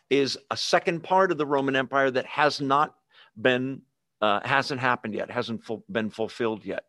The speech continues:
Okay, verse, uh, eight, is that where we are? No, we're at verse nine, right? I'm just looking at my notes here. Um, v-,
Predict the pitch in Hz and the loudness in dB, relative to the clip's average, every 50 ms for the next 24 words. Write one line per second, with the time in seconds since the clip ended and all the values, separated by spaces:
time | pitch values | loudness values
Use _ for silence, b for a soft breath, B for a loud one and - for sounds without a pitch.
0 | B B B B B B - 139 - - 139 127 117 101 107 143 165 175 - - | B B B B B B 0 2 4 4 4 4 2 2 4 6 6 6 4 0
1 | - - _ _ _ _ _ _ _ _ _ _ _ _ _ 120 120 113 110 110 | -4 -8 _ _ _ _ _ _ _ _ _ _ _ _ _ 2 2 4 4 2
2 | - - _ _ - 127 160 196 190 - - - 120 110 135 143 135 147 143 139 | 0 -2 _ _ 2 2 2 2 0 -6 -6 -6 -2 2 2 2 4 4 2 2
3 | 147 147 143 147 143 139 135 127 113 104 101 107 110 107 107 92 98 117 117 113 | 2 2 2 2 2 2 2 2 4 4 2 2 2 0 0 0 0 -2 -2 -2
4 | - - 113 110 113 117 113 107 98 92 - 80 - - _ b b b b b | -2 -4 -4 -2 0 0 0 0 0 -2 -6 -8 -12 -14 _ b b b b b
5 | b b b - 104 107 117 120 - 117 113 113 110 - 123 113 127 117 113 98 | b b b -4 0 0 0 0 -2 -4 -6 -6 -6 -8 -6 -6 -4 -4 -4 -4
6 | 104 107 107 110 107 104 104 - - - 110 87 85 80 - B B B B B | -4 -4 -2 -2 -2 -4 -4 -6 -10 -8 -8 -8 -8 -8 -12 B B B B B
7 | B B _ _ _ 113 113 110 110 110 113 110 101 - - B B B B B | B B _ _ _ 0 2 2 2 0 -2 -4 -6 -10 -16 B B B B B
8 | B _ _ 123 110 - | B _ _ -16 -14 -12